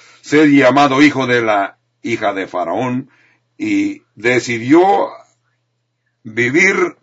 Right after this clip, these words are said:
<clears throat> en, en la dura vida que vivían los hebreos en Egipto.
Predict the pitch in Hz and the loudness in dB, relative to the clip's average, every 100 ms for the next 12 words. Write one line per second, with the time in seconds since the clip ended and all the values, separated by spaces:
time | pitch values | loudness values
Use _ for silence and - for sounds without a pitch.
0 | _ - 226 175 135 - _ _ _ _ | _ -8 -6 -6 -8 -14 _ _ _ _
1 | _ _ _ - 139 143 135 127 117 113 | _ _ _ -10 0 0 2 -2 -4 -4
2 | 113 _ _ _ _ _ 110 117 117 110 | -8 _ _ _ _ _ -6 -2 0 0
3 | 110 113 185 190 156 160 160 147 131 120 | -2 -2 2 2 4 4 4 2 -4 -6
4 | 123 139 135 123 110 98 104 113 160 143 | -2 0 2 0 -2 -4 -4 2 4 4
5 | 127 - - - 113 98 92 107 95 92 | 2 -4 -16 -12 -10 -8 -10 -12 -12 -16
6 | 92 | -16